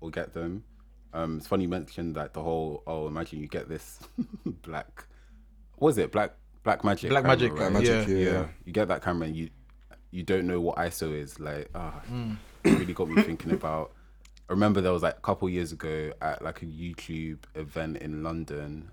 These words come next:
Speaker 1: um,
Speaker 2: Mm.
Speaker 1: where quite a few of us, like, went to, um, back in, like, I think twenty seventeen or eighteen. And I remember, like, we were all talking and stuff, and people were like, "Oh yeah, like, you know, I've got this camera, I don't know how to use it, I just shoot in automatic." And I remember thinking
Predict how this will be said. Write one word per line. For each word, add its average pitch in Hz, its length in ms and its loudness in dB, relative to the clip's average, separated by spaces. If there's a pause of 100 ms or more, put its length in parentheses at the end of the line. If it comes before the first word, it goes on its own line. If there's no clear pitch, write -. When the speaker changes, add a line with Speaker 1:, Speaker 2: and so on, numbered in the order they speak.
(120)
Speaker 1:
um, 76 440 -8
Speaker 2:
Mm. 131 80 -2
Speaker 1:
where 82 240 0
quite 85 240 -2
a - 20 -8
few 87 180 -6
of 78 60 -6
us, 78 200 -8
like, 76 160 -6
went 82 240 -2
to, 76 300 -10 (220)
um, 73 480 -12 (180)
back 95 160 -12
in, 101 80 -6
like, 101 200 -6 (180)
I - 40 -20 (100)
think - 200 -14
twenty 85 520 -12
seventeen 76 520 -12
or 73 120 -14
eighteen. 78 440 -12 (480)
And 95 100 0
I 98 40 4
remember, 107 200 8
like, 85 100 4
we 92 80 0
were 87 60 -2
all 104 140 0
talking 92 360 -2
and 78 120 -8
stuff, 76 440 -8 (440)
and 82 440 -2
people 98 180 -6
were 95 60 -2
like, - 80 -4
"Oh 127 180 -2
yeah, 123 520 -2
like, 85 280 -4
you 104 60 0
know, 90 320 0
I've 95 100 -4
got - 120 -4
this 104 80 -8
camera, 110 300 -4
I - 20 -2
don't 104 140 -2
know 104 80 -2
how 101 100 -4
to 101 120 -6
use 95 100 -4
it, 80 60 -4
I 80 40 -6
just 85 160 -8
shoot 101 160 -2
in 85 80 -4
automatic." 87 720 -6
And 90 80 0
I 101 40 4
remember 139 300 6
thinking 80 560 0